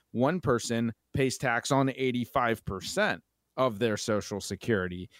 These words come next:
even though they have the same exact household income. It's fascinating. And if you're working with the right planner, you can take advantage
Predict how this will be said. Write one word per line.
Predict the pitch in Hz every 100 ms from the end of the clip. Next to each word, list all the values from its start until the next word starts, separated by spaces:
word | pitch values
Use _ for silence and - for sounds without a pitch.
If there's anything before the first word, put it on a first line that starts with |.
| _ -
even | 175 160
though | 156
they | 131
have | 127 120
the | 117
same | - 139 143 139
exact | 135 107 123 110 -
household | 117 104 - 101 104 104
income. | 104 107 110
It's | 110
fascinating. | - 135 170 214 - 117 107 95 101 104 107 - -
And | 127 143
if | -
you're | 135
working | 120 127 - 190
with | 170
the | 131
right | 113 123 113
planner, | - 135 190 185 95 90 90 - _
you | 131 160
can | 147
take | - 165 185
advantage | 143 101 123 190 240 - 113 110